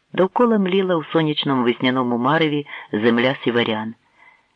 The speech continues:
Мирне і спокійне плем'я густо розкинуло свої оселища по берегах ріки, яка нижче стольного града Новгорода Сіверського розливалась широко, як море. В інший час зупинився б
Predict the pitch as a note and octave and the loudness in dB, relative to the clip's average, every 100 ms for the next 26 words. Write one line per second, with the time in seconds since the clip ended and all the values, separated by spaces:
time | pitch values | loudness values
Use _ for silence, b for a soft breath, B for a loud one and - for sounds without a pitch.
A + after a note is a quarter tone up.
0 | _ - B2+ D3+ C#3+ C3 A#2+ - B2+ C#3+ | _ -2 4 4 4 0 0 -2 0 0
1 | C3 B2 - D#3 E3+ C3 A#2 F3 - D#3+ | 0 -2 -2 -2 0 0 0 -2 -2 -2
2 | D3 - D#3 D3 C3+ C3 B2+ B2+ B2 A#2 | -2 -2 -2 0 0 0 0 2 0 0
3 | - C#3+ C3+ - C#3 - A#2+ B2 A#2+ C3 | 0 0 0 -2 -2 -2 0 2 0 -4
4 | - B2+ B2 - D#3 B B B B2+ B2 | -4 -4 -4 -4 -6 B B B 0 2
5 | B2+ B2+ D3+ - B2 - C#3 B2+ B2+ A#2 | 2 2 0 0 -4 0 0 2 2 2
6 | B2 B2 A#2+ A#2+ A#2+ A2+ B2 A2+ A2+ - | 2 0 0 2 0 2 0 0 -2 -2
7 | F3+ F3 - D3+ D3 C#3+ B B C3 B2+ | 0 -2 -2 -2 -2 -4 B B 2 2
8 | B2+ C#3 C#3+ C3 - - E3 F3+ - C#3 | 4 4 4 2 2 0 0 -2 -4 -4
9 | - - A2 A2 A#2+ _ _ _ - C3+ | -4 -4 -4 -4 -8 _ _ _ -4 2
10 | G3 - - - C3 A#2+ B2 D3 D#3+ G3+ | 2 4 0 2 0 0 0 0 0 -2
11 | - F3 | -2 -6